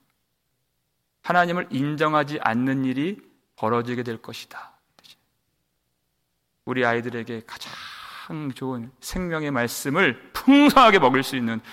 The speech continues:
우리 가정이 되고 교회가 되기를 주의 이름으로 축복합니다. 두 번째, 우리 아이들을 위해서 견고한 성을 만들어줘야 돼.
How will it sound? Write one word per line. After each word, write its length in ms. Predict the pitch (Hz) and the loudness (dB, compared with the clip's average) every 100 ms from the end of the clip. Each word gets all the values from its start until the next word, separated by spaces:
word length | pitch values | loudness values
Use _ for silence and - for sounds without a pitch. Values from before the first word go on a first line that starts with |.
| - - | -20 -12
우리 180 | - 110 | -4 -2
가정이 500 | 107 - 117 135 131 | 0 2 4 4 2
되고 300 | 120 113 120 - - - | 0 -2 -4 -8 -16 -6
교회가 420 | - 120 120 120 | 2 4 4 2
되기를 480 | 113 113 110 147 196 - - | 2 0 2 2 0 -8 -10
주의 180 | - | -4
이름으로 260 | 110 117 110 | -2 -2 -4
축복합니다. 920 | - - 139 127 120 113 113 156 208 - - - - - _ | -6 -4 -2 0 0 2 4 4 2 -4 -20 -20 -20 -20 _
두 100 | - | -4
번째, 320 | 127 131 117 117 | 2 2 2 0
우리 120 | 120 | 2
아이들을 380 | 110 120 123 120 | 2 2 0 -2
위해서 340 | 113 123 123 - - - | -4 -4 -6 -8 -20 -10
견고한 880 | - 107 117 123 123 123 123 123 | -2 0 2 0 0 2 4 2
성을 440 | 123 - 151 151 151 | -2 -4 -6 -4 -6
만들어줘야 580 | 147 104 104 107 - 120 | -6 -8 -10 -14 -16 -20
돼. 140 | _ | _